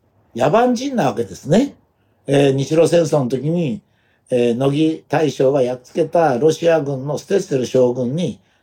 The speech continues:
ちゃんと刀をつけさせ、ステッセル将軍が、えー、ロシアに帰ったら、ロシア皇帝から死刑言い渡されたけど、それに除名をし、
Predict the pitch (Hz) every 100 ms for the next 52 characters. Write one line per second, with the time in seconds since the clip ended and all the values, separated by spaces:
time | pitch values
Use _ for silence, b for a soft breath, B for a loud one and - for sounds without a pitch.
0 | _ 143 170 165 190 131 - 117 165 165
1 | 147 117 107 _ _ _ - 170 160 165
2 | 120 98 - _ _ _ - 170 156 139
3 | 127 151 139 147 147 185 160 101 _ _
4 | _ _ _ 117 120 147 147 143 120 117
5 | 110 147 160 151 - 117 - 120 117 139
6 | 110 147 139 123 113 151 123 - 175 160
7 | 123 139 139 147 151 143 127 139 147 135
8 | 131 135 139 120 120 151 165 160 156 139
9 | 110